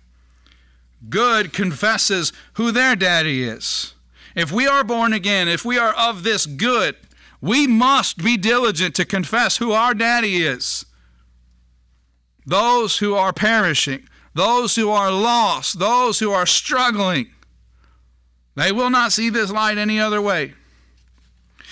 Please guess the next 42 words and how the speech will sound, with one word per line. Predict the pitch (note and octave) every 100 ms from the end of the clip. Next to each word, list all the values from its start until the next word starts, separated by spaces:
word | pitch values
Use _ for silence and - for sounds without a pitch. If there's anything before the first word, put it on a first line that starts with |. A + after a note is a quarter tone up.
| - -
We | B3
call | B3 A#3+ C4
John | F3+ A3 A#3+ A#3
the | G#3
apostle | F#3+ - A#3 A#3+ D#4 G3
of | E3
love, | A3 B3 F#3+
but | G3
Jesus | C#3+ A#3+ E4 A#3 B3
calls | - - G3+ G#3
him | - G#3+ A3+ A3 - -
and | E3 F#3+
his | F3
brother | D3+ A3+ B3+ A3 A3 - _
the | -
sons | - A3 B3 A3
of | G3
thunder. | - G3 C3+ B2+ - -
Mark | D#3 G3
three | - G#3
seventeen, | G3+ G3+ F#3+ G#3 G3 G#3 G3+
"And | E3 C#3
James, | F#3 G#3 G#3+ D#3+
the | D3+
son | F#3+ F3
of | C#3
Zebedee, | F3+ G#3 G3+ G#3 G#3+ - - -
and | B2 A#2
John, | D#3+ F#3+ G3+
the | F3
brother | E3 F3 D3+
of | B2+
James." | A#2 E3 G3 F3
Zebedee | A3 A3 G3+
is | G#3
their | F3 F3+
family | F#3+ F#3 F#3 E3+
name. | D3+ E3
This | F3+ E3+
is | D#3+
their | F#3
father. | - E3 C#3+ C#3 F3+